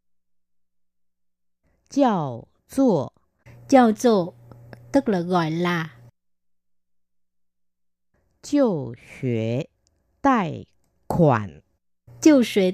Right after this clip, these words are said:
Speaker 2: dai kuan. Dai kuan là vay vốn. Jiu xue dai kuan tức là vay vốn học tập. Và sau đây chúng ta lắng nghe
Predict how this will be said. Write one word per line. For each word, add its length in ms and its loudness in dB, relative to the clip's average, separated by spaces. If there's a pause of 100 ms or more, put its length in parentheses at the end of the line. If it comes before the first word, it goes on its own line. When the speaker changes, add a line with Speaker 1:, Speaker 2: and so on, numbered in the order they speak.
Speaker 2:
dai 200 2
kuan. 300 -4 (300)
Dai 180 8
kuan 320 -2
là 160 -6
vay 200 0
vốn. 320 -2 (400)
Jiu 200 4
xue 240 -2 (100)
dai 180 0
kuan 280 -2
tức 220 -6
là 120 -4
vay 240 0
vốn 280 -2
học 200 -6
tập. 160 -6 (680)
Và 140 2
sau 160 -2
đây 160 2
chúng 240 0
ta 140 -2
lắng 320 -2
nghe 220 -2